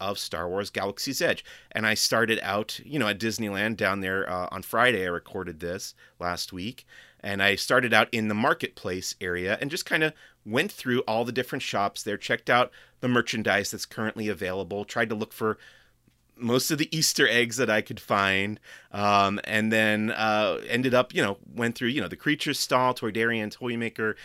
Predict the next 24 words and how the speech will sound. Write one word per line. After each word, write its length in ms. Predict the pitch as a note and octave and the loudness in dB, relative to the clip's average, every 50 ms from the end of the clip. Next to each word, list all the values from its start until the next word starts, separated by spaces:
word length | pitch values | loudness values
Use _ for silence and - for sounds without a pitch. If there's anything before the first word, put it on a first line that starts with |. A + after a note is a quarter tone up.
| - - _ _ | -20 -20 _ _
Black 260 | - G2+ G2+ G#2 - | -2 0 0 0 0
Spire 400 | - - - - G#2 G2+ G2+ F#2+ - | -4 -6 -2 0 0 2 2 2 2
Outfitters, 880 | B2 B2 A#2+ - - - - B2 A2 A2+ A2 G#2+ G#2+ G#2 G2+ - - - - - - - _ _ - | 2 0 0 -2 -6 -4 -2 0 2 2 2 2 2 0 0 -4 -8 -10 -14 -20 -20 -20 _ _ -14
uh, 420 | F#2 F#2+ F2+ F2 F2+ F2+ F2+ E2 | -10 -8 -6 -4 -4 -4 -4 -6
the, 260 | D2 E2 F#2 G2+ E2+ D#2 D#2+ _ _ - G#2 | -6 -8 -8 -10 -10 -10 -14 _ _ -6 -6
uh, 140 | G#2 G2 | -4 -4
Jewels 400 | F#2 E2+ - D3 D3 D3 C3+ A#2 | -4 -2 -2 0 0 0 0 -2
of 240 | A#2 G#2+ F#2 F2 - | -4 -4 -6 -4 0
Bith, 400 | B2+ A#2+ A#2+ A2 - - - - - - - - - - _ _ _ _ _ _ _ _ - | 2 2 2 2 -2 -8 -14 -14 -16 -20 -20 -20 -20 -20 _ _ _ _ _ _ _ _ -14
s-, 100 | - A2+ | -14 -8
bl-, 160 | A#2 C3 C#3 | -4 -2 -2
uh, 220 | - - A2 A2 | 0 0 -2 -4
s-, 240 | G#2+ G2+ F#2+ - - | -4 -4 -4 -4 -4
what's 320 | C3 A2+ G#2+ A#2 A2 - | -4 -2 -2 -2 -4 -4
it 60 | - - | -6 -4
called? 220 | - F#2+ F#2+ F#2 | -4 -4 -2 -2
Uh, 360 | F2+ G#2 G2+ G2+ G2 F#2 F2+ - | -2 0 0 2 0 0 -2 -2
Kat 240 | - B2+ C3 C3 | 0 0 0 0
Seka's 460 | - - - C3 - - A#2 G2+ - - | 0 2 2 2 2 2 0 -2 -2 -4
Kettle, 480 | - - E3+ E3+ D#3 D#3+ D3+ D3 - - - - - | 2 4 6 6 6 6 4 2 0 -4 -12 -12 -6
and 160 | - A#2 A#2+ | -4 -2 2
then 220 | A#2+ A2+ A2 A2 G#2+ | 2 4 2 4 6
wrapped 320 | A2+ A2 A2+ - - B2 | 6 6 6 6 4 2
up 220 | A2+ G#2+ G2+ - | 2 2 2 0